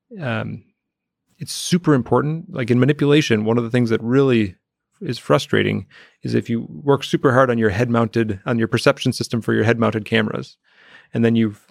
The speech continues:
identified an object, you reach down to touch it, and the first, the last thing that happens, right before, right at the most important time, you stick your hand and you're occluding your head-mounted sensors, right? So in all the part that really matters, um, all of your off-board sensors are,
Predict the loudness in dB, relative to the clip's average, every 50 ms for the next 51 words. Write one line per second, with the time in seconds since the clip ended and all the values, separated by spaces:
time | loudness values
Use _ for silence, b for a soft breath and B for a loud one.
0 | -20 -10 -4 -2 2 2 4 2 2 2 2 2 2 2 2 2 2 2 2 0
1 | -4 -4 -4 -2 -2 0 -2 0 0 0 0 0 0 0 0 0 0 0 -2 -2
2 | -2 -2 -2 -2 0 0 -2 -2 -2 -6 _ _ _ 0 2 4 4 4 2 0
3 | 0 2 4 4 4 4 2 2 -2 -2 0 0 0 2 2 -2 -4 0 2 2
4 | 2 4 2 2 2 2 2 0 -2 -4 -2 -2 -2 -2 -2 -4 -2 0 2 2
5 | 2 2 0 -4 -8 b b b b b b b b -18 -6 -4 -4 0 2 2
6 | 2 4 4 4 4 4 2 2 2 0 0 0 -2 -4 -2 0 2 2 2 2
7 | 0 0 -4 -6 -8 -14 _ _ -10 -4 -4 -2 -2 -2 -2 -2 -2 -4 -4 -6
8 | -12 -16 -18 _ _ _ _ _ _ -8 -8 -8 -8 -12 -18 -18 -12 -10 -10 -10
9 | -8 -8 -8 -10 -10 b b b b b b b b -2 2 4 4 4 4 4
10 | 4 2 2 2 2 2 2 4 4 4 2 2 2 2 2 0 0 -2 -4 -8
11 | -14 -20 _ _ _ _ _ _ _ _ _ _ -8 -4 -4 -4 -2 0 2 4
12 | 4 4 4 2 2 2 4 2 2 0 0 -2 0 2 2 2 2 0 -2 -4
13 | -2 -2 -2 -4 -2 -2 -2 -2 -2 -2 -4 -4